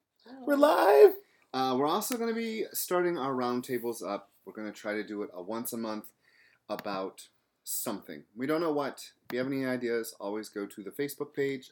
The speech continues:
Speaker 1: uh, The Geek Chat, and tell us what we should all be talking about.
Speaker 2: Yes, you can always go to the Geek Chat,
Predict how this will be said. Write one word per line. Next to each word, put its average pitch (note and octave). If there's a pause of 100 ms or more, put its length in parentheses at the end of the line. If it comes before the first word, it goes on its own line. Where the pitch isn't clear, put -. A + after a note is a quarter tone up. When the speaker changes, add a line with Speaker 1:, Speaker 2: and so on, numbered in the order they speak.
Speaker 1:
uh, F#2
The G2+
Geek G2+
Chat, - (640)
and C#3
tell D#3
us E3
what C#3
we E3
should E3+
all E3
be E3
talking F#3
about. - (1500)
Speaker 2:
Yes, C#3+
you D3
can C#3+
always E3+
go D#3+
to D#3
the C#3
Geek C#3+
Chat, -